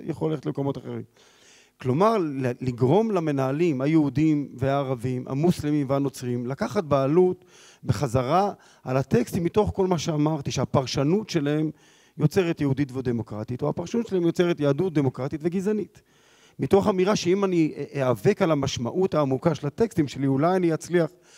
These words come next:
ליצור ספירה אחרת. כלומר, אני לא נאבק, לא משוחח ישירות עם הגזען, אני כן מראה מרחב פרשני אחר. כלומר, שזה הניסיון שלנו בתוך השיח הזה. אני אגיד משהו,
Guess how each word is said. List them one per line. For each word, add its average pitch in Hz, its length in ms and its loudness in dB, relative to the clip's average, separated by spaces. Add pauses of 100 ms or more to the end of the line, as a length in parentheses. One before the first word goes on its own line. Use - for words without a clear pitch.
(220)
ליצור 156 300 2
ספירה 175 640 2 (560)
אחרת. 147 520 -6 (380)
כלומר, 135 120 2
אני 131 120 2
לא 202 160 4
נאבק, 165 580 0
לא 165 80 -2
משוחח 180 300 -6
ישירות 160 400 -4
עם 151 100 -2
הגזען, 123 440 -8
אני 117 140 -6
כן 196 200 -2
מראה 170 380 0 (420)
מרחב 139 360 0
פרשני 131 520 -2
אחר. 113 320 -4 (440)
כלומר, - 80 -10
שזה 139 400 2
הניסיון 185 640 2
שלנו 160 720 -2 (440)
בתוך - 320 0
השיח 147 360 -6
הזה. 117 100 -6
אני 123 120 -2
אגיד 190 220 -4
משהו, 190 460 0